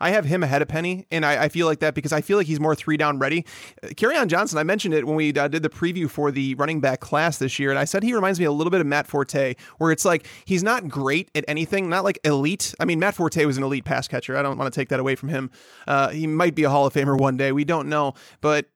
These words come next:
that's what Kerryon Johnson reminded me of a bit. Rashad Penny feels like he's got some work to do, uh, in,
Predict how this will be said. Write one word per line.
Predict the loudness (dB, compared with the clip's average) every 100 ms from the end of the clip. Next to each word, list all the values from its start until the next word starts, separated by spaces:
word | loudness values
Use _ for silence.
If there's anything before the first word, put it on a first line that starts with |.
| _
that's | -2 -2 0
what | -2 -2 -2
Kerryon | 0 2 2 0
Johnson | 0 -2 -2
reminded | -2 0 0
me | 0
of | 0
a | -2
bit. | -2 -2 -2
Rashad | -4 -2 0 0
Penny | -2 0 -2
feels | 0 0 0
like | -2
he's | -2 -2
got | -2
some | -2 -4
work | -4 -4
to | 0
do, | 2 0 -4 -2
uh, | 0 0
in, | -4